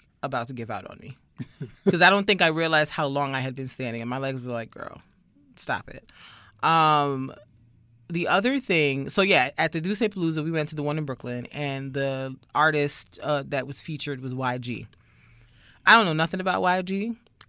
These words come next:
Speaker 1: I had to look up Y G songs because I was just like, "He's a feature for what?" Like, he just put an album out, which is fine. I didn't listen to it, probably won't. Um,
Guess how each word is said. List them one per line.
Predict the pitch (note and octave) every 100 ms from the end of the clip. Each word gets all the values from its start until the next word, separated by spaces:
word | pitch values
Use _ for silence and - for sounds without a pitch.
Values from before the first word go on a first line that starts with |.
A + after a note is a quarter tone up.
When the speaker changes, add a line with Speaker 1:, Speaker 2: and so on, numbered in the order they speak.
| -
Speaker 1:
I | F#3+
had | B3 B3
to | D#3+
look | D#3 F3+
up | E3+ C#3+
Y | C#3+ D3 D3+
G | D3+ D#3+
songs | D#3 D#3 C#3 D3+ F#3 F#3+ - - D3+
because | C#3+ - D#3 C#3+ -
I | C#3 D3+
was | D3
just | C#3 C#3
like, | C#3+ C3 - - - -
"He's | G#2 F#3+
a | -
feature | - F#3+ - -
for | -
what?" | - F#2 - - - _ _ - -
Like, | E3
he | A3
just | D4 D4
put | G#3+
an | D3+
album | E3 D#3 B2+
out, | A2+ -
which | C3
is | B2+
fine. | C#3+ A2+ -
I | B2+
didn't | C3+ C#3
listen | C3 C3
to | C3
it, | C3 -
probably | B2 B2
won't. | B2 A2+ A#2+ - - - - _
Um, | D3 D3 C3 A#2+ B2 B2